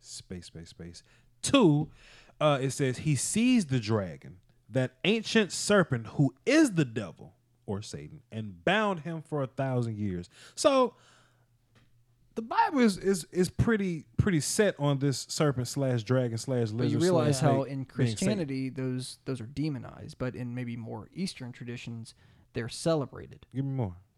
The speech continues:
Speaker 1: Keep going.
Speaker 2: Okay, well, they're the bringer of knowledge, right?
Speaker 1: Mm-hmm.
Speaker 2: They're also, they, they tempted Eve in the,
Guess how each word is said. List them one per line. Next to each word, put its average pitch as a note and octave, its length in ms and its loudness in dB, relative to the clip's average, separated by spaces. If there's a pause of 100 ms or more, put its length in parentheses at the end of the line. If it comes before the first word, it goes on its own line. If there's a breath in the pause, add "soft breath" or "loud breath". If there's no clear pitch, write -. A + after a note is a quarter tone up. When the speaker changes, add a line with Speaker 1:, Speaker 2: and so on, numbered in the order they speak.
(140)
Speaker 1:
Keep B2 140 -20
going. G#2+ 160 -14 (240)
Speaker 2:
Okay, B2 220 -6
well, C3 480 -4
they're B2+ 200 -4
the A#2+ 80 -10
bringer B2+ 380 -4
of A#2 80 -8
knowledge, E3+ 400 -4
right? D#3+ 240 -4 (160)
Speaker 1:
Mm-hmm. G2 200 -14 (180)
Speaker 2:
They're A#2 160 -4
also, A#2+ 300 -6
they, A#2 360 -8 (160)
they G#2 140 -8
tempted A#2 400 -8
Eve B2 320 -4
in D3 100 -8
the, - 120 -12